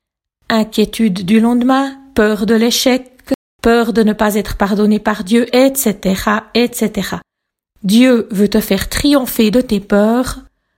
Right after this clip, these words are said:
de toutes tes peurs. Et pour cela, il te faut mettre des mots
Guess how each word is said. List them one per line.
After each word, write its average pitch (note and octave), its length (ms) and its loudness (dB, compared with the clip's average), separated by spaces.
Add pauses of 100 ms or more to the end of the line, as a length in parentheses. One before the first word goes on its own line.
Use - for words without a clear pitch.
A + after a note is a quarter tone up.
(200)
de A#3+ 120 2
toutes - 540 0 (340)
tes G3 160 0
peurs. - 540 -8 (440)
Et G#3+ 120 2
pour G#4+ 240 -2
cela, G#3 460 -2 (300)
il A3 160 0
te C4 120 0
faut A#3+ 200 0
mettre A3+ 380 0
des F3+ 180 0
mots F3+ 400 2